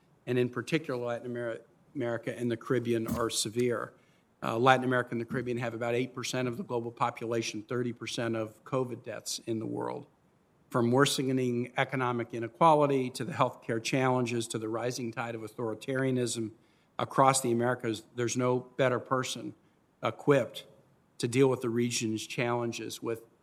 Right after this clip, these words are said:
empathy, humility, and dedication. And again, Leopoldo Martinez has not just seen it, he's lived it. And he understands some of these challenges and feels them very, very deeply. His personal story makes him uniquely qualified. After his family fled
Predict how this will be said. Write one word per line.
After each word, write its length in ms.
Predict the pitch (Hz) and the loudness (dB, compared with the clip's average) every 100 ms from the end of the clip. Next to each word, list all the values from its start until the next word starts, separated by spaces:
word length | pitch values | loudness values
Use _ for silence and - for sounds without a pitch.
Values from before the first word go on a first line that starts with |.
| _ | _
empathy, 420 | 131 135 135 - 120 | -2 0 -2 -4 -2
humility, 540 | 117 113 120 117 113 | 0 0 0 0 0
and 120 | 110 | 0
dedication. 680 | 113 110 - 127 113 117 110 | -2 -6 -4 -4 -2 -6 -6
And 100 | 113 | -4
again, 260 | 117 135 127 | 0 0 2
Leopoldo 460 | 147 143 147 135 | 0 0 0 0
Martinez 500 | 117 113 143 127 113 | -2 -2 -2 -2 -4
has 140 | 120 127 | -6 -6
not 180 | 120 | -6
just 240 | - 110 - | -6 -8 -4
seen 200 | 135 120 | -4 -4
it, 100 | 113 | -8
he's 220 | 123 117 | -12 -8
lived 300 | 123 127 127 | -6 -6 -6
it. 160 | 127 - _ - _ _ - | -14 -14 _ -20 _ _ -4
And 120 | 123 | 0
he 80 | 120 | 2
understands 600 | 131 117 - 131 123 - | 0 -2 -2 0 0 -2
some 160 | 123 | -2
of 80 | 113 | -2
these 160 | 113 - | -4 -4
challenges 600 | 127 117 117 110 107 113 | -2 -2 -4 -6 -6 -6
and 140 | 107 | -6
feels 260 | 127 120 110 | -6 -6 -6
them 220 | 110 113 | -8 -8
very, 280 | 117 120 120 | -4 0 0
very 220 | 117 113 | 0 -2
deeply. 500 | 110 117 113 - 127 _ _ _ _ _ _ - | -2 -6 -6 -12 -12 _ _ _ _ _ _ -4
His 140 | 135 - | -2 4
personal 420 | 156 139 127 123 | 4 4 -2 -6
story 280 | - 135 123 | -4 -4 0
makes 280 | 120 - | -2 0
him 120 | 123 117 | -2 0
uniquely 500 | 117 135 135 123 110 | 2 0 0 -4 -4
qualified. 600 | - 120 123 117 107 113 | -2 0 0 -2 -4 0
After 280 | 120 - 123 | -2 0 -2
his 160 | 113 | -2
family 400 | - 120 123 117 | -2 -2 0 -2
fled 500 | - 139 131 135 131 | -4 2 4 4 0